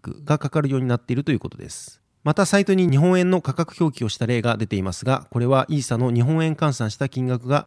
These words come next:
表示されているということです。さらにリコーンの発表ではメタバースコミュニティとの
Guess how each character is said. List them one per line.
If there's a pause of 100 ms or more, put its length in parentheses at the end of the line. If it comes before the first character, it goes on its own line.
表
示
さ
れ
て
い
る
と
い
う
こ
と
で
す。 (100)
さ
ら
に
リ
コ
ー
ン
の
発
表
で
は
メ
タ
バ
ー
ス
コ
ミ
ュ
ニ
テ
ィ
と
の